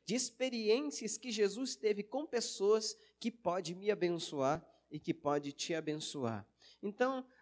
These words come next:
leiamos todos juntos lá, João capítulo seis, do versículo um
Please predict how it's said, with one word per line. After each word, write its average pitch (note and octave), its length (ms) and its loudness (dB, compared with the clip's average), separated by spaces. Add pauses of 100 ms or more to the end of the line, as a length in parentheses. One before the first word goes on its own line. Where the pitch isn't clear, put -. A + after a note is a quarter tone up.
leiamos A3 460 8
todos A3 320 4
juntos G3 580 4
lá, F#3+ 260 6
João F#3+ 240 4
capítulo G3+ 480 2
seis, G#3 320 8
do E3+ 140 -2
versículo F3+ 680 2
um C4 240 4